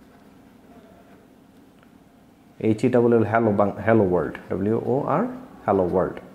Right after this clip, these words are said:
হ্যাঁ, এই কথাটা যদি সিরিয়াসলি লিখে দিই তাহলে এটাই প্রিন্ট হয়ে যাবে। এই যে সিম্পল যে আমি হ্যালো ওয়ার্ল্ড লিখলাম, হ্যালো ওয়ার্ল্ড কথাটাই প্রিন্ট হয়ে যাবে। আবার যদি এরকম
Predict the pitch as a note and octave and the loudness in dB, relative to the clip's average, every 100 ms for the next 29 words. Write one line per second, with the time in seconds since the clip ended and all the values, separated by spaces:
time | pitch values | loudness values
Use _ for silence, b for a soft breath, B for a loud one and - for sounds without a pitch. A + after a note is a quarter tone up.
0 | - A3 D#4 - B B B - F3+ F3+ | -10 -8 -8 -12 B B B 2 4 4
1 | F3+ E3+ F3+ F#3 F#3 F#3 F#3 F#3+ G3 F#3+ | 2 4 4 4 2 4 4 6 6 6
2 | A3+ C4+ E3 E3 E3 F#3 - C3 G2+ G2+ | 4 6 4 6 6 6 6 4 4 2
3 | E2+ F2+ - - - - - G#2 A2+ A2+ | 2 -2 -4 -10 -20 -20 -14 -4 -4 2
4 | C3+ C3 D3+ D#3 D#3 C3 C#3+ E3 E3 E3+ | 2 4 4 4 4 4 6 4 4 4
5 | A#3 D3 A#2+ A2+ A2+ A2 - F#2+ - F#2+ | 2 4 4 4 2 0 -2 -4 -4 -6
6 | F#2 E2+ F2 B B B - C3 D3+ E3+ | -6 -6 -6 B B B 0 2 4 6
7 | F3 F3+ | 6 6